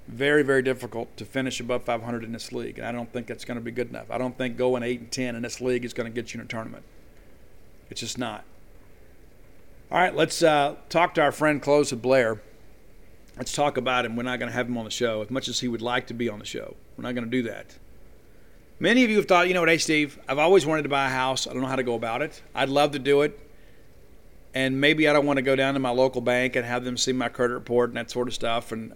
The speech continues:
I don't wanna give them my business or whatever, for whatever reason."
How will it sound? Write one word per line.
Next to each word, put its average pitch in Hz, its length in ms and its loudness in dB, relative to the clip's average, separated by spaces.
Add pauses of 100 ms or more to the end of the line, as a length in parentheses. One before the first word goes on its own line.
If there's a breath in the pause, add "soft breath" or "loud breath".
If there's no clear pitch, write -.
I 113 140 -2
don't 127 120 0
wanna 127 160 -2
give 127 180 -2
them 127 100 0
my 120 140 -2
business 123 420 -2
or 120 60 -4
whatever, 120 280 0
for 123 160 -12
whatever 135 300 4
reason." 120 340 -4